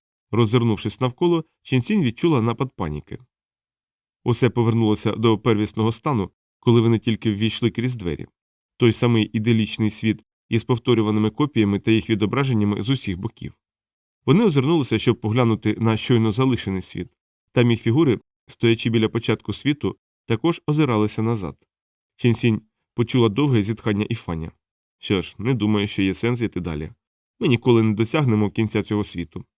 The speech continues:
І він сказав на небо і землю. «Гадаю, що в цих двох напрямках встановлені якісь переборки, інакше й там ми бачили б аналогічну картину». «Ти маєш здогадку, де ми опинилися?» «Ти чула про Чарльза Мізнера?» «Ні».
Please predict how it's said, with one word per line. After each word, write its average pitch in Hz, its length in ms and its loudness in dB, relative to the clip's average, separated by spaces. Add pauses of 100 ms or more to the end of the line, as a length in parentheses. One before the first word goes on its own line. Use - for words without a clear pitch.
(300)
І 131 60 2
він 202 100 4
сказав 139 320 0
на 123 80 2
небо 113 260 2
і 110 40 2
землю. 87 380 -8 (460)
«Гадаю, 113 300 4
що 113 140 -2
в 107 40 -2
цих 107 240 0
двох 110 220 0
напрямках 110 440 -2
встановлені 113 500 0
якісь 104 280 -4
переборки, 120 640 -2 (340)
інакше 117 380 0
й 110 40 0
там 120 300 -2 (180)
ми 117 100 0
бачили 110 340 2
б - 120 -6
аналогічну 113 540 0
картину». 80 480 -6 (420)
«Ти 98 260 0
маєш 95 460 -4
здогадку, 113 460 -2
де 95 100 -4
ми 98 120 0
опинилися?» 104 640 -6 (500)
«Ти 107 200 4
чула 151 260 0
про 110 200 2
Чарльза 107 440 0
Мізнера?» 90 580 -2 (380)
«Ні». 98 260 -6